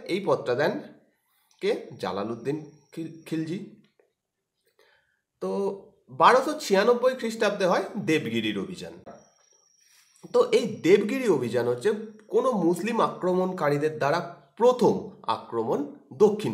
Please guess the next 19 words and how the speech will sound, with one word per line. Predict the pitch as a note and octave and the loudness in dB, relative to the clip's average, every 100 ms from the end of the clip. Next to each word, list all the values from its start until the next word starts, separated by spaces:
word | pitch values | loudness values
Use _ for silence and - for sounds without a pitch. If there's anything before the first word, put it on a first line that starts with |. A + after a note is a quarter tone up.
| F#2+ | -6
ভারতে। | D2 - - - _ _ _ _ _ _ _ _ | -12 -16 -20 -20 _ _ _ _ _ _ _ _
এর | F#3 G#3 D#3+ | 2 4 2
আগে | C#3+ F3+ - _ G3+ | 0 -8 -14 _ -2
কোনো | C4+ C#4+ G#3+ | 2 2 2
মুসলিম | F3+ D3 C#3+ A#2+ | 0 0 0 0
আক্রমণকারী | - A#2+ A#2 A#2+ B2 G#3 - - G#2+ | -2 -4 -4 -4 -4 -4 -8 -12 0
দক্ষিণ | G3+ - - D#4+ C#4+ | 2 2 0 4 6
ভারতে | C4 A#3+ G3 | 6 6 4
গিয়ে | D3 E3+ F#3 - - | 0 -4 -4 -10 -16
আক্রমণ | - A#2 A#2 G3 D3 - | -10 -8 -4 -4 -4 2
করেনি, | C3 F#2+ F2 - - - G2+ | 4 4 -4 -14 -20 -20 -12
যেটা | A#2+ A3+ C#4+ - | -6 -6 -6 -4
প্রথম | F3+ G3 F3 A2+ | -2 0 -2 -4
হয় | A2 F#3+ - - _ _ _ _ _ | -4 -6 -8 -18 _ _ _ _ _
এই | - D3 - - | -4 -2 -2 -4
বারোশো | G2 F#2+ F#2+ F#3 G3 | -2 -2 -4 -8 -8
ছিয়ানব্বই | G#2+ F#2+ G2+ G2 G3 A3+ | -6 -4 -4 -6 -8 -8
খ্রিস্টাব্দে। | - F#3 - F#2+ - E2 - _ _ C4+ | -6 -6 -4 -8 -8 -16 -18 _ _ -4
যদিও | E4+ C#4+ | 0 4